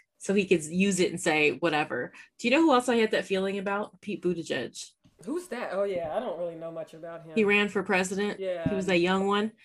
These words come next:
Speaker 2: Yeah, Michigan. Wait, where was he? He was somewhere where the
Speaker 1: Uh, wherever,
Speaker 2: cops and
Speaker 1: Indiana.
Speaker 2: stuff.
Speaker 1: What?
Speaker 2: Indiana, yeah, somewhere in the
Speaker 1: Yeah,
Speaker 2: Midwest.
Speaker 1: uh, I forgot the town. Oh, South Bend. South Bend,
Speaker 2: Yeah.
Speaker 1: Indiana. Oh, Notre Dame. Yeah, but I feel like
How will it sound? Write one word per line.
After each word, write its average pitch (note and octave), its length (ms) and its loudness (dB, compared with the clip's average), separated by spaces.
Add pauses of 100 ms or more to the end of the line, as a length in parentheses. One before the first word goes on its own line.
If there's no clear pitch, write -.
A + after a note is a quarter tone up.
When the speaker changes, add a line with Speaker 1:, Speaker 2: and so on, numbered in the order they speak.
(120)
Speaker 2:
Yeah, G#3 380 4
Michigan. C4+ 580 0
Wait, G#3+ 180 -2
where D#4 140 2
was G4+ 160 -8
he? D#4+ 140 -6
He E4+ 80 -4
was B3 180 -6
somewhere A#3 360 -2
where F#3 220 -2
the F3+ 220 -4 (240)
Speaker 1:
Uh, F#3 500 0 (140)
wherever, F#3+ 480 -2
Speaker 2:
cops G#3+ 240 -4
and F#3+ 80 -4
Speaker 1:
Indiana. F#3+ 320 -2
Speaker 2:
stuff. D#3 120 -8
Speaker 1:
What? F#3 160 -6 (120)
Speaker 2:
Indiana, G#3 360 2
yeah, G3 80 4
somewhere A3+ 280 0
in F3+ 60 2
the G3 60 0
Speaker 1:
Yeah, F#3 60 -4
Speaker 2:
Midwest. F3 520 -2
Speaker 1:
uh, E3+ 40 -14 (220)
I F3+ 80 -2
forgot D#3+ 320 0
the D3 80 -12
town. C#3+ 440 -6
Oh, G#3 80 2
South G3+ 280 6
Bend. D3+ 240 -2
South - 340 -8
Bend, E3+ 180 -6
Speaker 2:
Yeah. F3+ 60 -4
Speaker 1:
Indiana. D3+ 300 -8 (360)
Oh, F#3 120 0
Notre D#3 220 -8
Dame. - 220 -10 (280)
Yeah, A#3+ 320 6
but G3 100 2
I G#3 80 4
feel A#3+ 220 2
like A3 320 -2